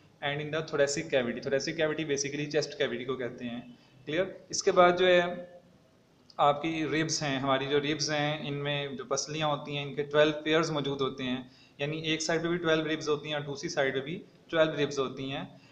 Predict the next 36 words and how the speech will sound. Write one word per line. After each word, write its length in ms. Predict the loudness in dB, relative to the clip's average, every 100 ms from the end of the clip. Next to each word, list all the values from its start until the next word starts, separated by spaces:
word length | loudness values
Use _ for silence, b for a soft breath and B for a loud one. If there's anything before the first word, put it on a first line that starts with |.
| B -4
और 340 | 0 0 2
ribs 220 | 0 0 2
को 340 | 6 6 6
जो 200 | 4 2
cover 260 | 4 6 6
करने 240 | 4 6
वाले 180 | 6 6
muscles 400 | 2 4 4 6
होते 240 | 2 0
हैं 80 | -2
उनको 340 | -2 -4 -4 -2
intercostal 760 | 0 4 4 4 2 4 4
muscles 380 | 4 2 0 0
कहा 220 | -2 -2
जाता 300 | 0 -2 -4
है। 100 | -14 -18 _ b b b b b
So 80 | -10
intercostal 680 | -6 0 2 4 2 4 4
muscles 380 | 2 2 2 2 2
cover 200 | 4 4 4
the 160 | 2 2
ribs। 360 | 0 -2 -4 -8 -14 _ -20 B B -12 -10
अब 80 | -2
ये 100 | 0
बड़े 180 | 2 2
important 380 | 2 4 4
होते 200 | 4 2
हैं 140 | -2 -4
क्योंकि 260 | -2 0
basically 460 | 0 0 -2 -2 -4
इनका, 320 | -4 -2 -2
अ, 420 | -2 -2 0 0
जो 140 | 0 -2
main 300 | 0 -2 0
purpose 340 | 0 2 2
है 340 | 2 -2 -10